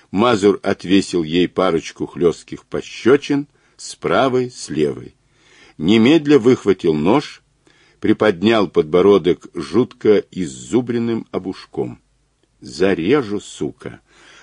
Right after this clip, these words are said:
выдохнул он на великолепном штатовском сленге. «Запарю, как трахнутого опоссума.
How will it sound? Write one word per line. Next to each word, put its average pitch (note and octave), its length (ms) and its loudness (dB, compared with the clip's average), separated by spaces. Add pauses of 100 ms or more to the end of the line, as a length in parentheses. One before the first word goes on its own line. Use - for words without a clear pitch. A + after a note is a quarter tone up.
выдохнул E2 760 0
он D3 240 2 (360)
на D#2+ 120 -4
великолепном F2 960 0 (160)
штатовском - 880 -8
сленге. B1+ 580 -10 (960)
«Запарю, A2 680 2
как - 280 -2
трахнутого C3 800 -2
опоссума. - 680 -10